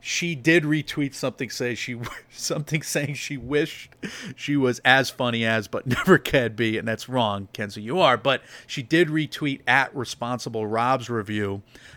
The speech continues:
that said, quote, "I did not think it was possible for a film to make me piss, shit, puke, and cum at the same time.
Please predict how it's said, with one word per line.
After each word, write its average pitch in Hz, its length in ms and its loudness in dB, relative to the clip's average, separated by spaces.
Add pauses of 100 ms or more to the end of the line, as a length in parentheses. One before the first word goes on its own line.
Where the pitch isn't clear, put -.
that 113 180 -2
said, 117 440 0 (280)
quote, 151 360 2
"I 120 140 2
did 160 320 0
not 151 260 -2
think 135 380 -6
it 139 40 0
was 110 180 -6
possible 120 480 -4
for 117 160 -2
a 98 40 -2
film 123 300 -4
to - 100 -8
make 110 220 -4
me 107 180 -8
piss, 160 220 0
shit, - 460 -4
puke, 160 340 -6
and 113 160 -8
cum 120 300 -4
at 110 100 -8
the 104 80 -14
same 110 320 -6
time. 101 460 -6